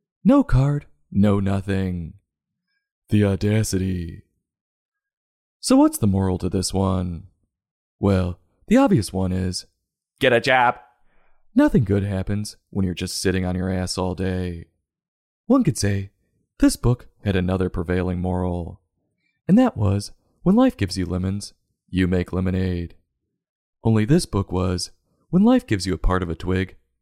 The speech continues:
you make a nest. But the problem with that is, the birds made the nest on the ground,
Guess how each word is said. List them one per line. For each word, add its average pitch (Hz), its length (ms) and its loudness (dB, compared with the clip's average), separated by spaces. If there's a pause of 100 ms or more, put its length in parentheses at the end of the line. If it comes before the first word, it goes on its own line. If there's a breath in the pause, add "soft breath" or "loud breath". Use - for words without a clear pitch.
(100)
you 95 180 2
make 92 200 0
a 87 60 -2
nest. 92 500 -4 (880)
But 156 100 0
the 185 60 4
problem 233 340 2
with 95 140 -2
that 98 220 -2
is, 101 320 -4 (420)
the 180 100 0
birds 254 320 2
made 95 180 0
the 90 80 -6
nest 92 380 -6
on 90 140 -4
the 87 80 -4
ground, 90 540 -4